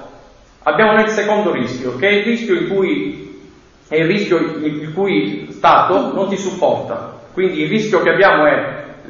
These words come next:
il, il mancato supporto da parte delle organizzazioni, quindi nasce l'esigenza di autoregolamentarci,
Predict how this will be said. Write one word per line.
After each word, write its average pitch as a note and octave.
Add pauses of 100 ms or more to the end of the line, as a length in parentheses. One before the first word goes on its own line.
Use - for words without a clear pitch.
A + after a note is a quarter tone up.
il, D3
il F#3
mancato G3
supporto G#3+
da F3+
parte G#3
delle D#3
organizzazioni, B2+
quindi F3+
nasce D#3
l'esigenza D#3
di C#3+
autoregolamentarci, B2+